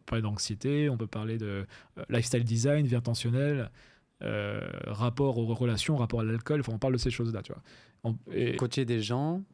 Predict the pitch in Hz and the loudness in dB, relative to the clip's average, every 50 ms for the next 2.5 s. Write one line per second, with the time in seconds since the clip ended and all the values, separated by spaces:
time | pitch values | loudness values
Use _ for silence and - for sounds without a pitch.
0 | _ _ _ _ _ _ _ - - 113 104 - 143 127 - 127 117 120 117 - | _ _ _ _ _ _ _ -6 -4 -4 -2 -2 -4 -2 -2 -2 -2 -2 -2 -4
1 | - 123 - - - - - - - - - - - - - - _ _ _ _ | -6 -6 -6 -14 -14 -14 -12 -12 -14 -16 -16 -20 -20 -20 -20 -20 _ _ _ _
2 | _ - - 120 117 - 127 117 147 147 | _ -2 0 0 2 2 2 2 2 0